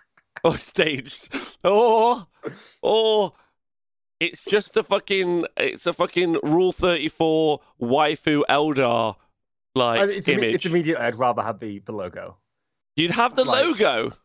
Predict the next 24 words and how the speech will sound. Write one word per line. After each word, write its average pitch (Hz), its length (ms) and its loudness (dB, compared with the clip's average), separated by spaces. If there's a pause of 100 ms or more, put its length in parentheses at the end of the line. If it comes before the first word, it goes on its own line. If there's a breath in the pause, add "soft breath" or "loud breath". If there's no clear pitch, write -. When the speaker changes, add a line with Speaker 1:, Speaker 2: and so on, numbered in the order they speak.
(500)
Speaker 2:
Mate, 156 300 0
this 196 160 -4
isn't 233 240 -8
like, 165 240 -2
Yu-Gi-Oh 208 400 -4
tournaments 170 460 -6
aren't 147 280 -2
like, 123 460 -8
oh, 131 160 -8
someone 131 300 -10
might 127 180 -4
turn 123 180 -4
up 123 100 -4
with 120 100 -12
something 113 260 -6
a - 20 -2
little 113 140 0
bit 101 140 -6
questionable, 107 440 -2
like 101 220 -2
a - 20 -6
Bobo 101 600 0
measuring 101 540 -4
penis, 92 440 -10